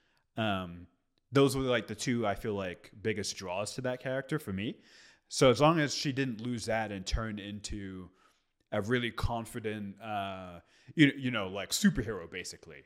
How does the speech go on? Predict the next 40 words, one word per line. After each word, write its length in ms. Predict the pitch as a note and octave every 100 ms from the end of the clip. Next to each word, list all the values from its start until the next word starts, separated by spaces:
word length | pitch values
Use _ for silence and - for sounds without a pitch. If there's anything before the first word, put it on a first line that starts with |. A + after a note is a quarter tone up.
| -
like, 360 | F#2+ E2 - _ _
just 220 | - A2+
go 120 | C#3+
from 220 | B2+ B2+ G#2
zero 260 | C3+ B2 A#2
to 60 |
a 60 | G#2+
hundred 460 | A2+ G2+ F2+ E2+ E2 -
in 160 | A2+
one 280 | A2 A2+ G2+
season. 360 | - A2+ F2+ E2+ D#2+
As 100 | F#2+
long 200 | D3 D3
as 140 | C3 - - - -
they 160 | A#2
kept 420 | A2+ - D#3+ - F#2
that, 260 | G#2+ E3+ -
I 180 | A2 A2+
thought 420 | - A2+ G#2+ -
the 60 |
show 180 | G#2 B2
would 160 | G#2+ E2+
be 100 | G2
successful. 580 | - - G2 - C#3+ A#2+
And 160 | G#2+ -
for 80 |
the 80 | D3
most 240 | B2 D#3+ -
part, 260 | A2+ F2+ - _ -
that's 180 | A2 G#2
exactly 340 | G2+ G#2+ G2+
what 120 | F2 E2
happened. 340 | F#2+ - D2 _ _ _ _ _
Um, 380 | F2 D#2+ D2 C2+ _ _ _ _
she 180 | - D3
still 380 | A#2 - C3 A2+
has, 360 | A2+ G#2+ G2+ A#2
you 80 |
know, 180 | G2 F2+
the, 160 | E2+ F#2